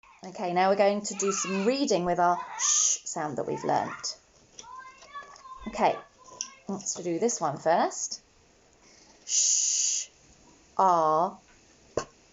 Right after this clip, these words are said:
sh, ah, p, sh, ah, p, sh, ah, p, sharp. Well done. So we are saying the sound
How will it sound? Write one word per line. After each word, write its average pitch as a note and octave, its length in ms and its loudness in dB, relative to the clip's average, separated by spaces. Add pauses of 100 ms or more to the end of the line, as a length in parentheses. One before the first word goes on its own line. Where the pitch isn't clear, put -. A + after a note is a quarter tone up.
(540)
sh, - 580 0 (480)
ah, E3+ 560 4 (300)
p, - 60 0 (640)
sh, - 360 0 (200)
ah, F#3 380 4 (180)
p, - 80 -6 (380)
sh, - 420 0 (120)
ah, G#3+ 420 4
p, - 60 -14 (300)
sharp. G#3+ 1080 4 (200)
Well D#3+ 220 6
done. E3 360 0 (340)
So F#3 240 0
we F3+ 160 4
are D#3 260 2 (220)
saying F3 460 0
the A3 60 0
sound G3 540 0